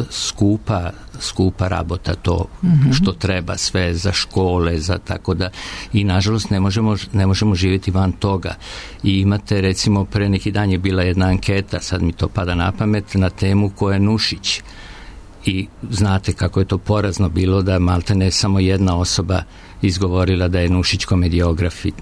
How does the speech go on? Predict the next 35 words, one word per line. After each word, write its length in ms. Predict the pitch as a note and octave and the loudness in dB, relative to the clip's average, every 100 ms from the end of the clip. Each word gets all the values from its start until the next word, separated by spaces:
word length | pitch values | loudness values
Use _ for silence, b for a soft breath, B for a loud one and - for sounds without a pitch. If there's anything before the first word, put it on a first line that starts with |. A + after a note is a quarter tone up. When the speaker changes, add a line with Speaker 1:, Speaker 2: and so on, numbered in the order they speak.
| - - | -14 -6
Speaker 1:
zapravo 300 | - - F#2+ | -6 -2 0
Speaker 2:
Mhm. 60 | |
Speaker 1:
možda 220 | F2 F2+ - | 0 0 0
čak 240 | - G2 | -2 -2
ne 100 | F#2+ | -2
i 40 | |
komediograf, 640 | F2 G#2+ F#2+ F#2 G2 F#2 - | 0 0 2 2 2 0 -2
<laughs> 20 | F#2 | -2
nego 200 | F2 E2 | -2 -2
da 80 | F#2+ | 0
je 220 | F#2 F#2 F#2+ B B B | 2 2 0 B B B
naš 280 | A2 F2+ - | 2 2 -2
poznati 560 | - G2 F2 F2 - | -4 -2 0 -2 -2
pisac 600 | F2 - F2+ F2 - D#2 - | -4 0 0 0 -2 -4 -6
i 40 | |
tako. 300 | - F#2 - - B B | -6 -6 -8 -14 B B
Tako 240 | G#2 G2 G2+ | -4 -2 -2
da 160 | F#2+ | -2
ovde 460 | F#2 G#2 G#2+ A2 G#2 | 0 0 0 0 -2
verovatno 680 | F#2 F2+ F2 F#2 G2+ B2 A2 | 0 0 0 0 0 -2 0
bi, 260 | G#2+ F#2 | 2 2
ovaj, 340 | F#2+ F#2 F#2 F#2 | 2 2 2 2
na 120 | F2+ | 0
temu 360 | - F#2+ F#2+ | 0 0 2
ko 180 | E2+ - | 0 0
je 80 | F#2+ | 2
Mokranjac 800 | F2+ F2 G2+ F#2 F#2 F#2+ - - B B | 0 0 0 0 0 0 -2 -6 B B
se 200 | - G2+ | -2 -2
slično 560 | - G#2 G#2+ - F#2+ | 0 0 0 -2 -4
proveli 540 | D#2 - D#2+ E2 D#2 F2+ | -4 -4 -2 -2 -4 -2
i 140 | G2+ | 0
odatle 480 | G2+ F2 F2+ - G#2 G2 | 2 2 0 0 -2 -2
ide 440 | - F#2 F#2 F#2 | -2 -2 0 -2
sad 320 | - - F2 E2+ | -4 -4 -4 -4
sve 400 | - - F2 | -4 -2 -2